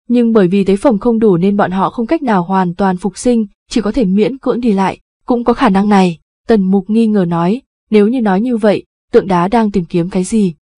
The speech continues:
"Đương nhiên là chấn đỉnh đánh sập Thần Đoạn Sơn Mạch," Hồ Linh Nhi nói, "chấn đỉnh là vũ khí của bọn họ, bọn họ cần tìm được chấn đỉnh, dùng chấn đỉnh tạo động đất hóa thành huyết tế. Duyên Khang Quốc sư đánh sập Thần Đoạn Sơn Mạch, khẳng định không có phóng thích toàn bộ uy năng của chấn đỉnh."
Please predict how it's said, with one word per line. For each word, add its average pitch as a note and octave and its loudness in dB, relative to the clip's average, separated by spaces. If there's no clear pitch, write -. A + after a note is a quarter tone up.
"Đương A#3 4
nhiên A#3+ 2
là F#3 2
chấn F#3 -2
đỉnh G#3+ 0
đánh F3 -2
sập - -2
Thần F#3 -2
Đoạn F3+ -2
Sơn G#3+ -2
Mạch," G3+ 0
Hồ A3+ 4
Linh A3+ 4
Nhi A3+ 0
nói, G3 0
"chấn A#3+ 2
đỉnh A3 2
là F3 0
vũ F#3+ -4
khí G3+ 0
của A3 0
bọn F3+ -2
họ, G3 -2
bọn G3+ 2
họ G3+ 0
cần F#3 -2
tìm F3+ 0
được F3 -2
chấn F#3+ -4
đỉnh, G#3+ 2
dùng G3+ 2
chấn G3+ -2
đỉnh A#3 0
tạo E3+ -2
động F3+ -4
đất C#4+ -6
hóa F3+ -4
thành F#3 -4
huyết A#3+ -6
tế. G3 0
Duyên B3+ 0
Khang A#3 0
Quốc D#4 2
sư B3 0
đánh F#3 0
sập G#3 -2
Thần G3 0
Đoạn F#3 -2
Sơn A3+ 0
Mạch, G3+ 0
khẳng G#3+ -2
định F3+ 0
không A3+ -4
có G3+ -2
phóng F#3+ -2
thích D#4+ -2
toàn F#3 0
bộ F3 -2
uy G3 -2
năng F#3+ 0
của F3+ -6
chấn E3+ -6
đỉnh." F#3+ 2